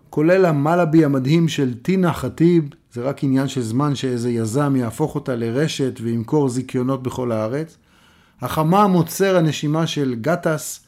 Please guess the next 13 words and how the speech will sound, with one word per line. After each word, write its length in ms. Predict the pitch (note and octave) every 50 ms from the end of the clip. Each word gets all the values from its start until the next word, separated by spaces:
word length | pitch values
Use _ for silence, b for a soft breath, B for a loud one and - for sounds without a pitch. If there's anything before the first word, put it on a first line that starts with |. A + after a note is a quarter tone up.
| b b b b b b
והמון 460 | G#2 A2+ C3+ C3+ C3+ C3+ D#3+ G3+ A3 G#3+
המון 320 | F#3+ F3+ F#3 F#3+ F#3+ F3
חדרי 440 | - - C#3+ B2+ C3+ C3+ E3+ F#3 F#3+
אירוח 580 | E3+ C#3 C#3 B2+ B2+ D#3+ E3+ E3+ E3 C#3+ - C3
ברמה 420 | B2 B2+ A#2+ A#2+ B2 C3+ D3 E3+ D#3+
שלא 280 | D#3+ D3+ C3+ D3 F3
הייתה 260 | F#3+ F#3 C#3+ - E3+
מביישת 680 | D#3+ D#3 D3 B2+ B2+ B2+ C#3 D#3 - - C#3+ B2+ - A#2+
את 140 | A2 -
התל 400 | A2 G#2 G2+ - _ - B2+ A#2+
אביבים 460 | A#2 A2+ G#2 C3+ E3+ E3+ E3+ D#3+ C#3 A#2+
הכי 220 | G2 - - D3+
מפונקים. 640 | D3+ D3 - - C3 A#2+ A#2 G#2+ - - A2 G#2